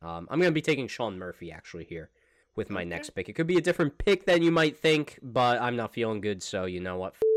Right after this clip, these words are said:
Speaker 1: it. My mind is all scattered, so I'm just gonna take Sean Murphy here.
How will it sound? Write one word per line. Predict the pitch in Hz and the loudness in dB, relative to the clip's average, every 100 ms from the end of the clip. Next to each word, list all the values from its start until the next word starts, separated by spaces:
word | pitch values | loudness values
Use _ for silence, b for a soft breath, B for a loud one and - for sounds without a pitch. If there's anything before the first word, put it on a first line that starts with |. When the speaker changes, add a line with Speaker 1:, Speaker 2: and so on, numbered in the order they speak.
| 440 | 2
Speaker 1:
it. | - | -2
My | 98 92 | -10 -8
mind | 85 - 82 | -6 -6 -8
is | 80 | -10
all | 73 | -14
scattered, | - - - - - - | -12 -14 -14 -16 -16 -12
so | - | -8
I'm | 98 101 | -6 -4
just | 95 92 | -6 -8
gonna | 87 | -10
take | 80 80 | -10 -10
Sean | 85 78 | -10 -10
Murphy | 69 - - | -12 -16 -18
here. | - - | -18 -20